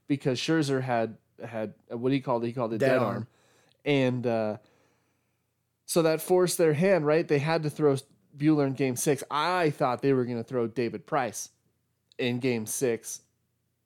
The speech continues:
Speaker 1: and maybe have somebody like Arias out
Speaker 2: Yeah.
Speaker 1: of the bullpen.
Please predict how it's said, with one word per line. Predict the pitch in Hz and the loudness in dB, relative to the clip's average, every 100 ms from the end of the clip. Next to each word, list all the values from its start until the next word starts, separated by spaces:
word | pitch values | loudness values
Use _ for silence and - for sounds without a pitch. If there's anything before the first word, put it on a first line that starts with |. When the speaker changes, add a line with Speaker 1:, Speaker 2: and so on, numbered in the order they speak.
| - | -8
Speaker 1:
and | 123 117 | -6 -4
maybe | 135 131 135 | 0 0 0
have | 123 135 123 117 117 - _ _ _ _ | -2 -2 -2 -2 -4 -10 _ _ _ _
somebody | - - 147 131 127 127 123 - _ | -6 -2 -2 0 0 0 -2 -6 _
like | 120 117 | -8 -6
Arias | 120 120 135 120 117 - - - | -4 0 2 2 0 -6 -10 -4
out | 127 | -2
Speaker 2:
Yeah. | 98 | -2
Speaker 1:
of | 101 | 0
the | |
bullpen. | 139 143 104 | -2 -2 -10